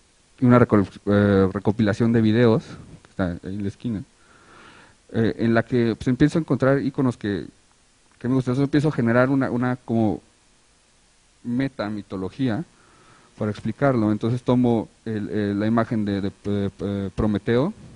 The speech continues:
eh, el Prometeo anclado, pero lo, lo propongo como un Prometeo anclado a es-, a este leisure total, que nunca acaba. Entonces,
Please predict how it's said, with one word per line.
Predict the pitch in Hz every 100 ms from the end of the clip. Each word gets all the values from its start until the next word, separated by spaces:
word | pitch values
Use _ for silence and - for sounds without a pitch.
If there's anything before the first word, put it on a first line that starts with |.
| - - - - - - _ _ _ _ _ _
eh, | 110 107 78 95
el | 90
Prometeo | 110 104 -
anclado, | 127 127 151 147 123 165 - _ - - _ _ _
pero | - 120
lo, | 120 -
lo | 117
propongo | 123 131 160 156
como | - 127
un | 135
Prometeo | 165 131 - 135
anclado | 135 117 139 135 135 107
a | 113
es-, | 120
a | 110
este | 117 - 120 113 104 67 - - -
leisure | 110 120 123 117
total, | 95 101 104 98 101 - - -
que | 117
nunca | 123 131 107
acaba. | - 113 98 110
Entonces, | 117 120 - -